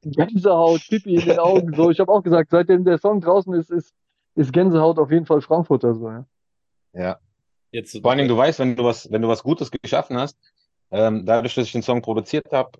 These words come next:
Speaker 2: ähm, äh, äh, hab ich den tausendmal gehört, bevor der rausgekommen ist.
Speaker 3: Ja,
Speaker 2: Weißt
Speaker 3: klar.
Speaker 2: du? Nicht nur in einer Version,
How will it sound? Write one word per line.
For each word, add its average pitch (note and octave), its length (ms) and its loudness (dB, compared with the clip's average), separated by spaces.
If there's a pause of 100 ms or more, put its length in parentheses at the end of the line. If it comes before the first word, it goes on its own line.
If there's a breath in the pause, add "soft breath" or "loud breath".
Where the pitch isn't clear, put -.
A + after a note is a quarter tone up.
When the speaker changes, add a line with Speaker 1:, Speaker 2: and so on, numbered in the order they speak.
Speaker 2:
ähm, G2+ 320 -4 (160)
äh, G2+ 80 -8
äh, F#2+ 280 -10 (840)
hab A2 120 -2
ich G#2 100 -8
den G#2+ 260 -2 (140)
tausendmal A2+ 320 0
gehört, G#2 240 -2
bevor G2+ 160 -4
der F#2+ 80 0
rausgekommen E2+ 440 -4
ist. - 120 -20 (800)
Speaker 3:
Ja, A#2 120 0
Speaker 2:
Weißt G#2 120 0
Speaker 3:
klar. C#3 220 -2
Speaker 2:
du? - 80 -6
Nicht A#2 200 -2
nur G#2+ 80 2
in A2+ 60 0
einer C3 180 2
Version, A#2+ 340 2